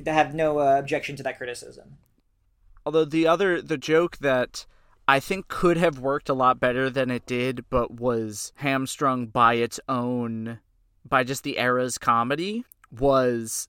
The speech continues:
Speaker 2: the introduction of the Minions International Liberation Front and its leader, Redshirt.
Speaker 1: Yeah, that was, that's, uh, yeah. <laughs> It's very funny 'cause you're absolute, like, um, the way they explain the red shirt joke, which is a reference to,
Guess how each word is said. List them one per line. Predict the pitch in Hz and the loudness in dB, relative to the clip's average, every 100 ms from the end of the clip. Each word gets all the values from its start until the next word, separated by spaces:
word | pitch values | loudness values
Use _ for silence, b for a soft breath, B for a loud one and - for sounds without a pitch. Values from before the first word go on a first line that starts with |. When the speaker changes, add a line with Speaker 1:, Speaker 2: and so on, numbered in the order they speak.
| _ | _
Speaker 2:
the | 131 135 | -8 -4
introduction | 139 131 135 127 - - 120 | -4 -4 0 0 0 -6 -6
of | 117 120 104 | -2 -4 -2
the | 120 | -6
Minions | 123 147 143 131 123 - | -2 -2 -2 -4 -4 -6
International | 135 127 123 123 123 131 117 | -8 -6 -4 -2 -4 -6 -4
Liberation | 123 123 120 127 123 113 | -4 -2 -4 -4 -8 -8
Front | - 113 101 - - - | -4 -4 -4 -10 -12 -6
and | 123 | -4
its | 127 - | -4 0
leader, | 180 143 110 98 98 _ | 4 4 2 -4 -8 _
Redshirt. | 123 123 98 - - - - - _ _ _ _ B B | -2 -2 -2 -8 -10 -12 -18 -18 _ _ _ _ B B
Speaker 1:
Yeah, | - 247 254 - - | -6 0 0 0 4
that | 208 | 8
was, | 240 233 - - _ 180 | 8 8 4 -10 _ 0
that's, | 190 180 | 0 4
uh, | 208 208 208 196 - | 4 6 6 4 2
yeah. | 175 - 220 - | -2 2 0 2
<laughs> | |
It's | 208 196 | -2 2
very | 226 233 226 | 6 6 6
funny | 220 196 | 4 6
'cause | 196 170 | 2 0
you're | 190 202 202 | 2 4 6
absolute, | 208 - 208 190 196 | 4 0 -8 -6 2
like, | 180 175 | 2 2
um, | 175 160 160 160 - | 0 0 -6 -12 -8
the | 165 202 | 2 4
way | 185 196 208 240 | 6 6 6 8
they | 233 214 | 10 10
explain | 208 - - 202 196 196 | 6 -2 0 2 2 0
the | 175 | 0
red | 160 160 170 165 | 2 4 2 0
shirt | - 165 143 127 | -2 -2 -6 -6
joke, | 139 123 - | -6 -6 -8
which | 143 160 | -6 -2
is | 175 143 | -2 0
a | 156 | 2
reference | 160 - 160 143 | 4 4 2 -2
to, | 160 143 135 | 2 2 2